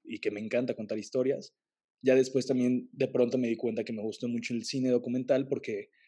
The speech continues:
pues, justo es como agarrar esta, este arte que me, que me encanta hacer y que amo contar historias, pero, pues,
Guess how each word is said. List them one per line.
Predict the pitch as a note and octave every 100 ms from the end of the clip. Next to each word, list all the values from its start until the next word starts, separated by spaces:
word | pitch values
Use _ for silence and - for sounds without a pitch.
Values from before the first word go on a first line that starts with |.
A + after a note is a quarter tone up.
| _ _ -
pues, | C3
justo | C#3+ C3+ D3
es | B2 -
como | C3+ B2
agarrar | A#2 B2
esta, | B2+ A#2+ - B2+ A#2+ -
este | B2 - B2+
arte | A#2+ C3 B2+
que | A#2
me, | A2+ G#2 -
que | - A#2+
me | A#2
encanta | A#2+ B2+ B2
hacer | - B2
y | A#2+
que | A#2+ A2+ A2 G#2+ _ _ _ - _ _
amo | C#3 C#3 C3
contar | B2 -
historias, | B2 D3 D3 D3
pero, | D#3+ E3
pues, | G#2 - -